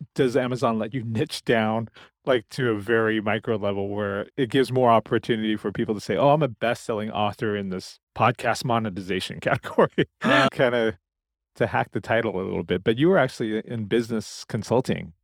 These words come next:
Speaker 1: Wow, that's pretty impressive.
Speaker 2: Yeah, tha-, thank you, thank you. Yeah, but I'm, I'm sure if Amazon doesn't have one yet, they're gonna have a category for it before twenty twenty-eight, 'cause
Speaker 1: <laughs>
Speaker 2: the industry is set to be a hundred billion dollars. Ninety-four point eight eight for splitting hairs, but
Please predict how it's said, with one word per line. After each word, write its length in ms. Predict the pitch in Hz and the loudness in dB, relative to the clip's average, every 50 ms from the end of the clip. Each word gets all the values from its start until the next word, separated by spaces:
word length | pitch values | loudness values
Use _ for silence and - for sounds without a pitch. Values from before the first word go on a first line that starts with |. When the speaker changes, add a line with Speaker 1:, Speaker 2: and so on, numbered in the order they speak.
| _ - | _ -2
Speaker 1:
Wow, 240 | 113 107 101 80 80 | 0 0 0 0 -2
that's 200 | 92 110 - - | -4 -6 -8 -10
pretty 240 | - - - 127 110 | -8 -4 -2 -2 -2
impressive. 360 | 95 - - - - - - - - _ _ _ _ _ _ _ _ _ _ _ _ _ _ _ _ _ _ | -2 -2 -4 -6 -6 -8 -14 -14 -18 _ _ _ _ _ _ _ _ _ _ _ _ _ _ _ _ _ _
Speaker 2:
Yeah, 340 | - 101 104 104 104 95 85 80 | -10 -8 -6 -6 -4 -6 -4 -2
tha-, 180 | - 127 123 - | -2 -2 -2 2
thank 240 | - 147 160 156 110 | 2 4 4 4 2
you, 100 | 107 101 | 0 -2
thank 220 | 90 139 147 139 113 | 0 0 0 0 0
you. 60 | 107 | 0
Yeah, 220 | 110 139 160 151 | 2 2 2 2
but 140 | 120 120 127 | 2 2 0
I'm, 140 | 135 135 113 | 0 0 0
I'm 80 | 131 131 | -2 -2
sure 160 | - 170 165 | 0 0 0
if 80 | 139 135 | 0 2
Amazon 360 | 143 147 151 139 147 139 127 | 0 0 0 0 0 0 0
doesn't 180 | 131 135 139 | 0 0 0
have 200 | 143 139 135 135 | 0 0 -2 -2
one 180 | 123 131 127 123 | -2 -2 -2 -2
yet, 280 | 123 135 139 143 135 - _ _ _ _ _ _ _ | 0 0 0 -2 -4 -6 _ _ _ _ _ _ _
they're 120 | 127 135 135 | -4 -4 -2
gonna 140 | 151 147 | -2 -2
have 180 | 151 151 151 143 | -2 -2 -2 -2
a 60 | 139 | -2
category 460 | - - 143 139 139 131 127 135 131 | -2 -2 -2 0 0 0 0 0 0
for 220 | 120 - 135 135 120 | 0 0 0 0 0
it 60 | 107 | -2
before 280 | 110 104 107 123 123 117 | -2 -4 -2 -2 -2 -2
twenty 240 | - 123 123 123 | -2 -2 -4 -2
twenty-eight, 560 | 110 117 113 113 110 113 120 120 110 98 - - _ | -2 -2 -2 -2 0 2 2 2 0 -2 -4 -8 _
'cause 320 | - 95 95 90 82 - - | -2 -2 -2 -2 -4 -6 -6
Speaker 1:
<laughs> 40 | - | -6
Speaker 2:
the 100 | - 117 - _ _ _ _ | -6 -6 -8 _ _ _ _
industry 460 | 107 120 139 147 143 - - 120 120 113 | -4 -2 0 0 0 0 0 0 0 0
is 80 | 107 | 0
set 160 | - 127 123 98 | 0 0 -2 0
to 60 | 120 | 0
be 140 | 113 113 110 | 0 0 0
a 60 | 110 | 2
hundred 240 | 117 117 110 113 110 | 2 0 0 0 0
billion 220 | 113 113 113 107 | 0 0 0 0
dollars. 460 | 104 113 110 107 92 85 80 - - _ _ - | 0 0 0 0 0 -4 -6 -10 -16 _ _ -8
Ninety-four 420 | 117 123 139 131 - 123 120 113 | -4 -4 -4 -4 -2 -2 -2 -2
point 240 | - - 107 101 90 | -2 -2 -2 -2 0
eight 160 | 107 110 104 | 0 0 0
eight 160 | 107 107 98 | 0 -2 -2
for 80 | 87 98 | -4 -6
splitting 300 | - - 110 101 92 101 | -8 -6 -4 -2 -2 0
hairs, 280 | 101 98 95 90 85 78 | 0 2 2 0 0 -2
but 280 | 76 90 82 76 73 | -4 -4 -4 -6 -8